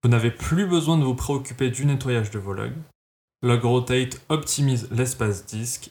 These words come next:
et évite les saturations de vos serveurs. Log Rotate archive et classe vos logs simplement. Avec une bonne configuration, Log Rotate vous protège même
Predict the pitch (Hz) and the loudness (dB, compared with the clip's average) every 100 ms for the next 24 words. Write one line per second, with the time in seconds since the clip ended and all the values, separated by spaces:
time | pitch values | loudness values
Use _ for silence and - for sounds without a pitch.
0 | - 120 117 123 135 113 - 135 131 123 | -2 0 2 -2 -4 -4 0 0 0 -2
1 | 110 - 151 - _ - 110 107 139 135 | -2 -2 -4 -4 _ -6 -2 0 0 0
2 | 123 117 95 95 - - _ _ _ _ | -2 -2 -2 -6 -10 -18 _ _ _ _
3 | _ _ _ _ - 110 110 107 120 113 | _ _ _ _ 0 2 2 2 2 2
4 | - - 113 - - 139 160 110 120 - | -2 -4 -2 0 -2 0 0 -2 -6 -4
5 | 113 123 117 - 101 107 104 95 - - | 0 0 0 -4 -2 0 0 -2 -6 -4
6 | - 143 123 104 90 80 - _ _ _ | 2 2 4 4 2 0 -12 _ _ _
7 | _ - 107 107 113 110 143 175 160 120 | _ -2 2 4 6 6 6 2 4 2
8 | 120 110 101 - 180 - - 117 110 113 | 2 2 2 0 -2 -2 -2 0 2 0
9 | 110 156 156 - - 110 - 113 117 110 | 0 0 -2 -8 -10 -8 -2 0 2 2
10 | 104 135 156 | 4 6 6